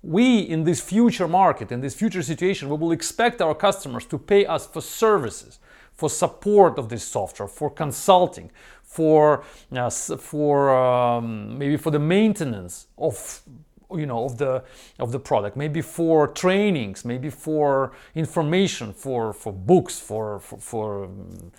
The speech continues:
for making presentations, for lessons, for something which goes around the software, but not the code itself. And in this case, it doesn't make any sense to actually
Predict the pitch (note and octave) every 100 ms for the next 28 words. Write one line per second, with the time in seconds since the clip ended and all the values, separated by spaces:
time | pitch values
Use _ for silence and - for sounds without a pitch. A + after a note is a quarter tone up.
0 | - - D3 D3 D3 C3+ F3+ D#3+ D3+ C3
1 | G#2+ A2+ D3+ C#3 F#3 F#3+ G#2+ - C3+ B3
2 | B3 G3+ G#3 - D3+ G#3 G#3 G3+ F#3 E3+
3 | E3+ F3+ E3+ D3 A#2 A#2 - E2+ - G#2+
4 | C#3+ G3 A3 C3+ - - D#3+ C#3 G#2 -
5 | G2 - - _ _ _ - F3 G#3+ D4
6 | - A#3+ F3+ F#3+ A#3 A3 A3+ A3 G3+ -
7 | - B3+ C#3 G2 - _ _ _ _ _
8 | _ - G#3+ F#3+ G#3 - F3+ E3